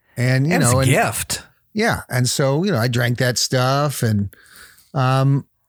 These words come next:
Speaker 1: and I guess we spent the night tooling around doing whatever I guess a Santa-esque figure does. I don't remember much about it.
Speaker 2: Uh-huh.
Speaker 1: I woke up the next day and I'd been dumped in front of my middle school. <laughs>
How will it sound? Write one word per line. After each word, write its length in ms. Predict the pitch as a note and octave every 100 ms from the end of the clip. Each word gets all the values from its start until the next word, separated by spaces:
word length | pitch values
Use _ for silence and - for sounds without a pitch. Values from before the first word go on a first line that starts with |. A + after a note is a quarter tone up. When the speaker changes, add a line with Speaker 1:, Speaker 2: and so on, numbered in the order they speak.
| _ -
Speaker 1:
and 100 | C#3
I 80 | C3
guess 300 | C3 F3 -
we 80 | D#3
spent 240 | - D3+
the 100 | C#3
night 320 | C3+ E3 D#3+ - _ _ _ - B2+ B2 -
tooling 320 | D3 C#3+ C3+
around 320 | B2+ C3 C#3+
doing 220 | B2+ C3
whatever 380 | B2+ C3+ B2+ B2+
I 80 | A#2
guess 260 | A#2+ B2 -
a 60 |
Santa-esque 720 | A#2 A#2+ B2+ B2 A#2+ B2 -
figure 340 | - C3 A#2+ A#2
does. 460 | G2+ B2+ A#2 G#2+
I 120 | A2+ C3+
don't 180 | D3
remember 340 | C3 A#2+ B2 C#3
much 260 | C#3 C#3
about 300 | D3 C3 C3+
it. 160 | D#3 D#3+ _ _ _ _ _ _ _ _ _ _ _ _ _ _ _ - - -
Speaker 2:
Uh-huh. 120 | F#3+
Speaker 1:
I 100 | D#3 C#3+
woke 100 | C#3
up 80 |
the 100 | B2+
next 280 | B2+ B2+ -
day 260 | C#3 B2+ B2+
and 100 | A#2+
I'd 200 | A#2+ A2+
been 160 | A#2
dumped 280 | A2+ A#2+ A#2
in 120 | A#2+
front 200 | A#2 B2
of 60 | A#2
my 140 | A2+
middle 260 | A2 A#2+ A#2+
school. 560 | G#2+ - B2 A#2+ B2 - _ _
<laughs> 80 | -